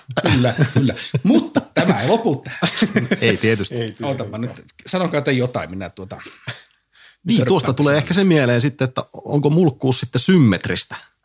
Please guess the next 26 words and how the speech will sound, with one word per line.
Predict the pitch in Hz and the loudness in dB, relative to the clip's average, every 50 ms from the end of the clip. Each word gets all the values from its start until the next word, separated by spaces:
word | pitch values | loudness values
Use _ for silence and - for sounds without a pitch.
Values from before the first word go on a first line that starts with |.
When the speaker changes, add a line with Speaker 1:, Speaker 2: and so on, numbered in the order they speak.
| _ _ _ _ _ _ _ _ _ _ _ _ _ _ _ - - - | _ _ _ _ _ _ _ _ _ _ _ _ _ _ _ -20 -8 -4
Speaker 2:
Jos | 131 131 - | -2 0 2
joku | 147 127 - 165 | 2 2 4 4
muu | 185 247 240 185 | 4 4 4 4
olisi | 143 131 120 117 | 4 4 2 2
tehnyt | - 143 135 127 127 123 123 | 0 2 2 4 2 2 2
jossakin | - 143 - 147 151 156 | 0 -2 -2 0 0 2
muussa | 165 165 160 - - 110 | 2 4 4 4 2 2
tilanteessa | 101 110 101 98 95 101 95 92 - - 117 | 2 2 2 2 2 2 2 2 2 2 2
noin, | 117 117 113 104 90 - | 4 4 4 2 2 0
vaikka | - - - - | -2 -4 -2 -2
sinua | - 143 135 127 101 90 87 | 0 2 2 2 2 0 0
kohtaan, | - 92 90 92 - _ - - - - - _ _ _ _ _ _ _ - 110 110 156 135 - - - - - | -2 -2 -4 -4 -6 _ -8 -8 -8 -10 -14 _ _ _ _ _ _ _ -12 -12 -12 -12 -12 -14 -14 -12 -6 -4
jos, | 110 107 - | -4 -4 -2
jos | 123 117 | -2 0
me | 127 120 | 0 2
ruvetaan | 127 120 131 131 139 | 2 2 2 4 4
miettimään, | 151 143 127 127 - 98 | 4 2 2 0 -2 -2
että | - 117 | 0 2
oliko | 127 120 - 107 | 2 2 2 2
se | 101 98 | 0 2
mulkkua, | 95 110 120 120 107 98 - _ - - - | 2 4 4 4 2 2 -2 _ -4 -4 -4
mitä | - - - - - | -4 -6 -8 -8 -8
sä | 82 87 - | -8 -10 -10
teit | - 90 90 87 - | -8 -8 -6 -4 -4
siinä | - 87 85 80 | -4 -4 -6 -10
tilanteessa. | - - - - - - - - - - - | -12 -12 -14 -14 -14 -10 -4 -4 -2 -2 -4